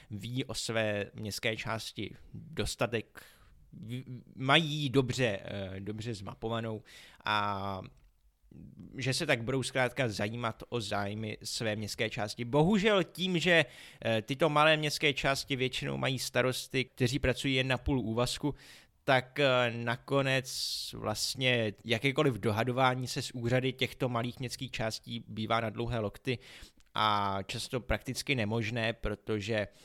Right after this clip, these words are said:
protože, eh, doba,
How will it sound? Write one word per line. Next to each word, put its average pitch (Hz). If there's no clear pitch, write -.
protože, 104
eh, 95
doba, 120